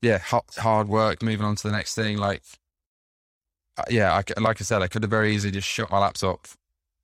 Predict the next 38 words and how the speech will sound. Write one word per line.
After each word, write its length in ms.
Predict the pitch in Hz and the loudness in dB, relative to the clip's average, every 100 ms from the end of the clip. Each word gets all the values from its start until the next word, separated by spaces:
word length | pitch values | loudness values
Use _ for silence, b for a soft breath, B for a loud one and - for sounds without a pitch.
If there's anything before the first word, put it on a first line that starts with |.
| _ | _
when 120 | 107 104 | -6 -4
shit 220 | 123 90 | -4 -4
was 100 | 104 | -2
going 220 | 104 101 | -2 0
wrong 180 | 107 104 | 0 -2
and 100 | 95 | -4
just 200 | 98 - | -8 -10
fucked 320 | - 107 - | -6 -6 0
off 220 | 104 92 | 0 0
or 60 | 92 | 0
whatever. 280 | 92 95 92 | 0 0 0
But 80 | 92 | -2
obviously 340 | 101 98 98 | -2 -2 -4
I 40 | - - | -4 -2
wasn't 220 | 107 95 | 0 0
gonna 100 | 90 | 0
do 140 | 90 | 0
that 220 | 90 101 | 0 -2
'cause 80 | - | -2
I 60 | 98 | -4
had 100 | 98 | -4
to 80 | 90 | -4
solve 220 | 101 95 | -4 -4
the 80 | 90 | -4
problem. 360 | 101 92 98 | -4 -2 -2
I, 200 | 95 87 | -2 -2
I 20 | |
knew 340 | 104 107 107 101 | 0 2 2 2
that, 240 | 95 95 - _ - | 0 -2 -6 _ -2
very 260 | 120 113 | 0 2
aware 420 | 95 104 107 107 101 | 2 2 2 2 0
of 100 | 98 | -2
the 80 | |
fact 280 | 95 92 82 | -2 -2 -2
that 220 | 98 92 - _ _ _ _ _ _ _ _ _ _ _ _ 107 | -4 -4 -8 _ _ _ _ _ _ _ _ _ _ _ _ -2
I 20 | |
didn't 120 | 110 | -2
wanna 240 | 104 101 | -2 -6